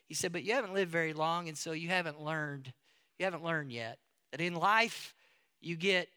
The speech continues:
two types of things. You either get things that are cheap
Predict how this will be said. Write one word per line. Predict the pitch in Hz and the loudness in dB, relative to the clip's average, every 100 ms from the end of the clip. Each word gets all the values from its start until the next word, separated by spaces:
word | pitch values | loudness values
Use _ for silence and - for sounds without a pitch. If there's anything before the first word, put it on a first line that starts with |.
| _ | _
two | - 196 | -4 -4
types | 165 165 156 - | 2 2 2 -2
of | 127 | -4
things. | 151 131 117 - - - - _ _ _ _ _ _ _ - | -2 -2 -4 -14 -14 -14 -18 _ _ _ _ _ _ _ -6
You | 151 185 | 2 4
either | 175 165 | 4 4
get | 180 175 | 2 2
things | 190 185 160 | 0 0 2
that | 165 | 0
are | 139 | 0
cheap | - 208 233 | 0 0 0